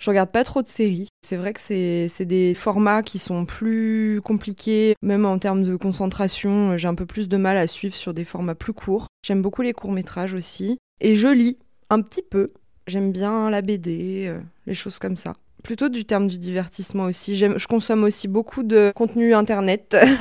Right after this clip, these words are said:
<laughs> J'aime beaucoup me renseigner et me trouver ma propre culture sur internet, en fait. Même, euh, vieux YouTube.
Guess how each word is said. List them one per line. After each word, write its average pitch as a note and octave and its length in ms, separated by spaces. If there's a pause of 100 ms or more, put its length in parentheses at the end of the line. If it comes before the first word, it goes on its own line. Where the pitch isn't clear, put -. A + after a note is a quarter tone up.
(140)
<laughs> C#4 360
J'aime G3+ 240
beaucoup G3+ 300
me A3+ 100
renseigner G3 540
et F#3+ 40
me F3 200
trouver F#3+ 360
ma F3+ 140
propre - 380
culture F3+ 480
sur F3 240
internet, E3 440
en F3 60
fait. E3+ 260
Même, F3 240
euh, E3 280
vieux E3 180
YouTube. F3 640